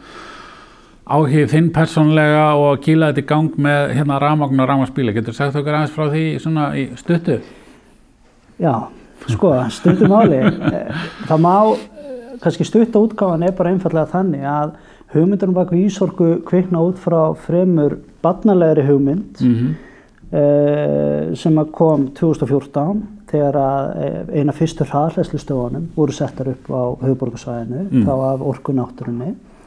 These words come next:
Speaker 2: Og ég horfði á þessa hleðslustöð og ég hugsaði, það vantar eitthvað. Eh, hvernig á fólk að geta greitt fyrir hleðsluna?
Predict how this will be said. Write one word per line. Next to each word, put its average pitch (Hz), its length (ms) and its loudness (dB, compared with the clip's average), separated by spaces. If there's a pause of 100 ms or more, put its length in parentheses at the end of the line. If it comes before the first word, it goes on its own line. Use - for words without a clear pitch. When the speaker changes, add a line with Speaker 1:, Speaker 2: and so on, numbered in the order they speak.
(680)
Speaker 2:
Og 156 460 4
ég 170 160 6
horfði 196 240 6
á 180 60 6
þessa 135 160 0
hleðslustöð 196 760 2
og 170 80 2
ég 170 160 4
hugsaði, 160 600 2
það 160 140 0
vantar 156 340 0
eitthvað. 127 420 -4 (220)
Eh, 135 140 -6
hvernig 165 280 -2
á 156 80 0
fólk 175 240 -6
að 156 60 -2
geta 156 180 -4
greitt 185 340 -4
fyrir 131 200 -6
hleðsluna? 131 480 -10